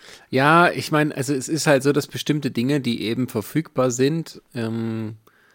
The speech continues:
äh, dann als Statussymbole ein bisschen herausge-,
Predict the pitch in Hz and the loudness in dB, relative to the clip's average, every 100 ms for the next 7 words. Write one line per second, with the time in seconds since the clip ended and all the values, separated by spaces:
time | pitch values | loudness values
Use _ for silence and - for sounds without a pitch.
0 | _ _ _ - - - 107 110 113 113 | _ _ _ -16 -14 -12 -12 -10 -4 -2
1 | 113 113 120 113 - 127 135 - 123 117 | -2 -4 -4 -4 -2 2 2 0 -8 -6
2 | 107 113 135 135 131 _ _ 208 185 120 | -4 0 2 4 2 _ _ -20 -20 -18
3 | 69 73 92 117 - 117 107 104 139 - | -16 -12 -8 -8 -2 0 2 2 2 0
4 | 123 | -12